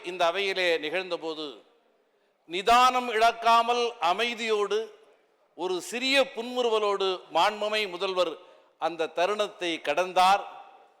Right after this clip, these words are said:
"பூக்கள் மட்டும்தான் புன்னகைக்கும் என்று எண்ணியிருந்தேன்,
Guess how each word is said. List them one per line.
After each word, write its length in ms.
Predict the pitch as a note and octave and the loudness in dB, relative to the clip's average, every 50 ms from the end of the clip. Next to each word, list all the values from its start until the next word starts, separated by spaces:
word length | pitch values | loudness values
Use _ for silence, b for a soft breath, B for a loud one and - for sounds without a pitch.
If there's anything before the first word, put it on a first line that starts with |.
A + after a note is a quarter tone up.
| _ _ _ _ _ _ _ _ _ | _ _ _ _ _ _ _ _ _
"பூக்கள் 520 | - A#3 C4+ C4+ - - - C4 B3 A#3+ | -6 -4 -4 -4 -4 -2 0 0 0 0
மட்டும்தான் 800 | A#3 G3 G3+ G3 - - A#3 A#3+ A#3 A3+ A#3+ B3 B3+ B3 A#3+ G3 - | 0 -2 -4 -4 -4 -8 -8 -6 0 4 4 4 4 2 -2 -8 -12
புன்னகைக்கும் 680 | F#3 G#3 A3 A#3+ A#3+ A#3 A3+ - - - G#3+ G#3 G3+ D#3 | -14 -6 -2 0 0 0 0 -2 -6 -10 -10 -10 -8 -8
என்று 240 | F3+ F#3+ G3 F#3 F#3 | -8 -8 -4 -4 -4
எண்ணியிருந்தேன், 840 | F3 E3+ F#3 G#3+ A3+ A3 G#3+ G3+ G3+ G3 G3 G3 G#3 G#3+ G#3+ G#3+ | -2 -4 -4 -2 -2 0 0 -2 -2 -4 -2 0 0 0 0 -2